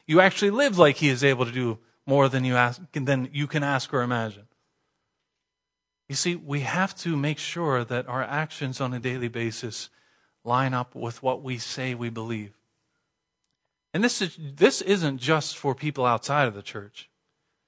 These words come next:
This isn't just for people who know nothing about God. Why on earth would our kids grow up and want something to do with a God that we show we have no confidence in? Why would they do that?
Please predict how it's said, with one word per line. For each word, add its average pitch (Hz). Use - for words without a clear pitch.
This 160
isn't 185
just 135
for 135
people 139
who 131
know 131
nothing 127
about 117
God. 110
Why 165
on 254
earth 185
would 156
our 143
kids 139
grow 127
up 131
and 120
want 135
something 127
to 120
do 135
with 120
a 131
God 135
that 113
we 143
show 160
we 139
have 127
no 131
confidence 131
in? 101
Why 202
would 226
they 220
do 240
that? 110